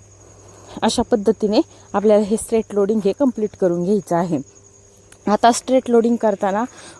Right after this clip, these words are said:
अ, सिल्क थ्रेडचं कोणतंही वर्क करताना प्रॉब्लेम काय येतो, धागा तुटतो आपला मध्येच किंवा, अ, कधी-कधी जोरात ओ-, अ, ओढला जातो. लवकर दोरावरती नाही आला तर काय करतो आपण,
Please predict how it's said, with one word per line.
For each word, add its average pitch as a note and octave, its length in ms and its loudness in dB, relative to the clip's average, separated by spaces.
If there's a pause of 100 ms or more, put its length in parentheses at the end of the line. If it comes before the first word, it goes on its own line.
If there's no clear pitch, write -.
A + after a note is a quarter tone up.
(120)
अ, F3+ 260 6
सिल्क C4+ 340 -2
थ्रेडचं A3+ 320 2
कोणतंही A#3 380 0
वर्क G#3+ 300 0
करताना G3+ 340 0
प्रॉब्लेम G#3 440 -2
काय G3+ 180 0
येतो, F#3 300 -2 (300)
धागा G#3+ 320 2
तुटतो - 380 -4
आपला D#3+ 280 -2
मध्येच E3 300 -2 (320)
किंवा, G3 360 4
अ, F3 180 -4
कधी-कधी G#3+ 420 -2
जोरात A3 380 0
ओ-, A3 120 0
अ, F3 400 2 (120)
ओढला G3+ 340 2
जातो. E3+ 380 -4 (280)
लवकर G#3+ 320 0
दोरावरती G#3 560 0
नाही G3 140 -4
आला F#3 180 -2
तर F#3+ 160 -4
काय G3+ 180 0
करतो F#3+ 260 -2
आपण, G3 240 -2